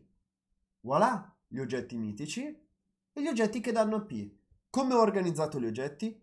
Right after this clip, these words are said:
Da quello che dà il più alto valore della statistica che cerco io a quello che dà il più basso valore, tenendo conto che il Tomo Mejai ruba anime,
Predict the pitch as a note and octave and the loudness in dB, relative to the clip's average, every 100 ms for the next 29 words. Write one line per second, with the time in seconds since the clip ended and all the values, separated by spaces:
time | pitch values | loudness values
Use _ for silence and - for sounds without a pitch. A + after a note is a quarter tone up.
0 | _ - F3+ F3+ G3+ D3 D3+ A#2 G2 - | _ -4 -2 2 2 2 -2 -6 -8 -10
1 | _ _ - D3 C#3+ C#3+ G3 G3 D#3 D#3 | _ _ -12 -10 2 4 4 4 2 4
2 | D3+ C3+ E3 D#3+ D#3 D#3 - D3+ G3 F3+ | 2 0 0 2 2 2 0 0 0 -4
3 | E3+ - A#2+ A2+ - B2 B2+ G#2+ - G#2+ | -4 -6 -6 -6 -6 -8 -6 -6 -6 -6
4 | G2+ G#2 C#3+ G#3 - _ _ - C#4+ A3 | -4 -2 -4 -6 -14 _ _ 0 2 4
5 | F#3+ F#3 B3 D#3+ D#3 E3 - _ A3 G#3 | 2 2 0 2 2 -2 -14 _ -2 0
6 | B3+ C#3+ A#2 - D3+ C#3+ A2 G2+ G2+ - | 4 4 4 -2 -2 -2 -2 -6 -10 -12
7 | B2 B2+ C#3 - B2 G#2+ A#2 C#3+ C#3 A#2+ | -6 -4 -4 -4 -4 -4 -6 -2 0 0
8 | A2+ B2+ A#2+ A2+ B2 C#3 A2 A2 A2+ G#2+ | 0 0 0 0 -2 -2 -2 -2 -4 -6